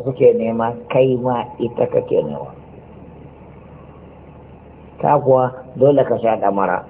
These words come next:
Kada ka yi sakaci, ka yi amnu bin makarillahi, ka ɗauka babu komai, akwai aiki. Wanda yake ma aljanna babu, yana gaya ma ne. Ya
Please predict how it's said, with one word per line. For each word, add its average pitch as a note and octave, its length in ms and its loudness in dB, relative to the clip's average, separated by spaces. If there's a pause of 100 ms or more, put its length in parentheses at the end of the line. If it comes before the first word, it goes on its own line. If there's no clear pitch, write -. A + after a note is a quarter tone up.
(120)
Kada F3 320 4
ka D3+ 140 2
yi C3 200 2
sakaci, C3 520 -2 (340)
ka C#3+ 80 4
yi D3+ 160 4
amnu E3 320 2
bin C#3 180 2
makarillahi, B2+ 680 2
ka A#2 140 2
ɗauka A#2+ 320 4
babu G#2+ 260 2
komai, G#2+ 320 0
akwai G#2+ 340 4
aiki. A2 520 0
Wanda E3 300 4
yake D3 280 0
ma B2+ 220 -2
aljanna A#2+ 380 0
babu, A#2 260 2
yana A#2 320 2
gaya G2+ 220 2
ma F2+ 120 -2
ne. E2 180 -4 (2500)
Ya G2 120 6